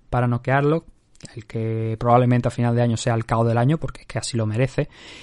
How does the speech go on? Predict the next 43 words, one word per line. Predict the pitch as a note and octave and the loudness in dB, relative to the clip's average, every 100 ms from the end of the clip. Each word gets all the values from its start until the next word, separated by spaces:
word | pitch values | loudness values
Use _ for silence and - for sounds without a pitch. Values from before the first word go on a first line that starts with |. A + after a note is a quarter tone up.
| - | -8
y | D#3+ | 4
que | D#3 | 4
tuvo | E3 F#3 G3 | 8 8 8
un | F#3+ | 8
debut | F3+ E3+ F3 F#3 | 6 8 6 6
complicado | - D#3 C3+ D3 D3+ | 2 2 2 2 2
frente | D#3 D3 B2+ | 2 2 2
a | |
Kevin | B2+ A#2+ A2+ | 2 2 0
Holland. | A2+ G#2+ A2+ _ _ _ _ _ _ _ - | -4 -8 -12 _ _ _ _ _ _ _ -12
Eh, | - A#2+ - | -4 -2 4
Holland | C#3 D#3 D#3 D3 C#3+ C3+ C3 B2 | 6 6 6 4 4 2 2 2
le | B2 B2 | 4 6
noqueó | B2 B2 C3 F3 - - - | 4 4 4 2 -4 -20 -6
en | C3 | -2
el | B2+ | 0
tercer | B2+ - B2 | -2 -4 -4
asalto, | A2+ D#3+ D#3+ D3 D3 - | 2 2 2 -2 -4 -8
solamente | - C3 B2 B2 | -2 0 2 2
necesitó | A#2+ A#2+ B2 | 2 2 2
un | B2 | 2
golpe, | A#2+ B2 B2 A2+ A2 - | 2 0 0 -2 -2 -6
en, | C3 C3 A#2 A2+ A#2 A2+ | -6 -4 -4 -6 -6 -2
un | A#2+ | -2
directo | A#2 A#2 B2 - | 2 4 4 2
con | A#2+ | 0
la | A2 | 0
derecha | A2 A#2+ - G#2+ | 0 -2 -4 -4
en | |
el | A2 | -4
tercer | A2 - A#2 | -4 -4 -4
asalto | - A#2 A2+ | -2 -2 -2
para | A2 G#2+ G#2+ A2+ - - - - | -2 -2 -2 -6 -12 -20 -12 0
noquearlo, | A2+ - A#2+ C#3+ C3+ C#3+ - - - - | 2 6 8 8 6 2 -4 -20 -10 4
pero | C3+ C#3 | 6 8
en | C#3+ | 6
un | D#3 | 4
principio | F3 E3 E3+ F3 | 4 4 4 2
se | - D3+ | 4 4
le | C3 | 6
vio | C3+ D#3 E3 - | 6 6 4 2
medianamente | B2+ B2 B2+ B2 B2 A2+ | 2 4 4 4 2 2
bien. | A2 A2+ | 0 -2